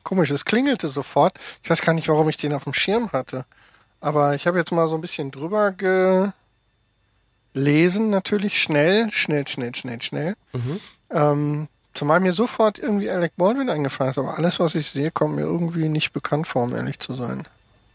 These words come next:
Speaker 2: Ja.
Speaker 1: Sehr interessant.
Speaker 2: Ich weiß gar nicht, ob, ich hab ihn damals, weiß nicht, ob ich ihn so, ich glaub, ich hab ihn sogar im Kino gesehen und, äh,
Speaker 1: Ich
Speaker 2: doch.
Speaker 1: verstehe das jetzt gerade gar nicht, warum ich den auf dem Schirm hab. Na, ist ja lustig. Vielleicht ist es auch die,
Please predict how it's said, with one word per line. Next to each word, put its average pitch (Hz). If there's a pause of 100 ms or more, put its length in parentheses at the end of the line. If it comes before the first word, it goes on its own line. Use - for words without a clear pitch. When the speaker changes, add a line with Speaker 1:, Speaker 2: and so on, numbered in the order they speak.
(160)
Speaker 2:
Ja. 160
Speaker 1:
Sehr 110
interessant. 123 (300)
Speaker 2:
Ich -
weiß 117
gar 110
nicht, 104
ob, -
ich -
hab 120
ihn 131
damals, 117
weiß 117
nicht, 185
ob 110
ich 110
ihn 117
so, 127
ich -
glaub, 196
ich 285
hab 247
ihn 185
sogar 180
im 175
Kino 190
gesehen 117
und, 117
äh, 131 (640)
Speaker 1:
Ich -
Speaker 2:
doch. 196
Speaker 1:
verstehe 190
das 214
jetzt -
gerade 127
gar 127
nicht, 131
warum 156
ich 170
den 165
auf 175
dem 170
Schirm 254
hab. 135 (580)
Na, 185
ist -
ja 156
lustig. 151
Vielleicht 165
ist 160
es 151
auch 143
die, 131